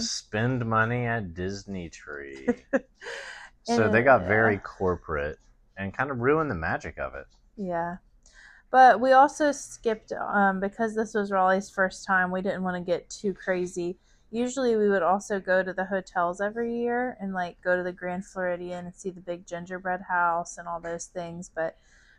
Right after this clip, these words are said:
Speaker 2: we didn't do that this year 'cause little guy, that would just be a lot on a little guy.
Speaker 1: That, and I couldn't take any more disappointment, Disney. You've lost your way.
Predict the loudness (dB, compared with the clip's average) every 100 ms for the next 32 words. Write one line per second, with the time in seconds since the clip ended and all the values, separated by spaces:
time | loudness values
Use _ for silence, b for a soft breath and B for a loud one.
0 | -2 2 4 4 6 4 4 0 -2 -4
1 | -2 -2 -4 -12 -4 0 0 2 6 6
2 | 6 2 0 -6 -10 -8 -6 -2 0 -2
3 | -4 -6 -8 -8 -6 -6 -8 -12 b b
4 | b -6 -2 0 -2 -4 -6 -6 -6 -10
5 | -10 -10 -6 -6 -4 -4 -2 -2 -2 -6
6 | -6 -10 -10 -8 -8 -8 -12 -12 -14 -12
7 | -10 -10 -4 -2 -2 -8 -10 -6 -6 -6
8 | -10